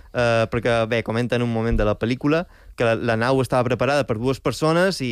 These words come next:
el que fan per estalviar costos, eh, lleven un pot de seguretat per poder ficar tres tripulants, no? Eh, després es donen compte que són quatre.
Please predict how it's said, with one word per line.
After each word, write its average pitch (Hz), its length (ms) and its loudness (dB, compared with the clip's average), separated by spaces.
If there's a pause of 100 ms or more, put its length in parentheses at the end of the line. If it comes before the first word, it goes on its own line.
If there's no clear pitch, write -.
el 113 120 -2
que - 120 -10
fan 135 200 -4
per 117 100 0
estalviar 117 340 -2
costos, 143 480 -2
eh, 123 140 2 (100)
lleven 127 240 0
un 135 160 0
pot 131 160 0
de 120 80 -2
seguretat 123 480 -2
per 127 160 0
poder 123 160 2
ficar 131 320 0
tres 127 240 -4
tripulants, 113 480 -4
no? 139 220 -8 (180)
Eh, 107 160 -10
després 104 460 -4
es 101 60 -6
donen 110 200 2
compte 117 220 2
que 117 100 2
són 110 160 2
quatre. 120 300 0